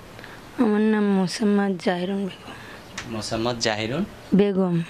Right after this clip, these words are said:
Speaker 2: বেগম। আচ্ছা, আপনি ওদিকে তাকায় থাকবেন। তো আপনার গ্রামের বাড়ি কোথায়?
Speaker 1: গ্রামের বাড়ি নাটোর।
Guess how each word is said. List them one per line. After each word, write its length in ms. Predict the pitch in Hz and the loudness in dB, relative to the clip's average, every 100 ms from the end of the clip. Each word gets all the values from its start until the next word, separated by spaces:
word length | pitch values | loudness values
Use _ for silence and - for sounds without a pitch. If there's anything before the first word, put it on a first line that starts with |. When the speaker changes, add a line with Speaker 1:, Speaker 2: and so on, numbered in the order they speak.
| 104 | -6
Speaker 2:
বেগম। 300 | 101 98 87 - - - - 101 | -8 -8 -12 -14 -18 -18 -16 -14
আচ্ছা, 240 | 101 - 95 | -12 -10 -10
আপনি 220 | - 95 | -8 -8
ওদিকে 320 | 95 101 - - - | -6 -8 -10 -14 -12
তাকায় 260 | 101 95 95 | -10 -8 -10
থাকবেন। 260 | 104 - - - - - - - | -12 -14 -14 -14 -16 -14 -10 -2
তো 280 | 101 98 98 - | 2 2 0 -2
আপনার 380 | - 110 117 113 | -2 -2 0 0
গ্রামের 380 | 107 110 113 113 | 0 0 0 -2
বাড়ি 200 | 107 98 | -2 -4
কোথায়? 400 | 101 98 90 92 107 - - - - - - - - - | -6 -10 -8 -10 -12 -14 -16 -16 -16 -18 -18 -18 -8 2
Speaker 1:
গ্রামের 520 | 208 214 208 202 190 | 4 4 2 2 2
বাড়ি 320 | 190 196 196 202 | 2 2 2 2
নাটোর। 420 | 196 185 - | 2 0 -4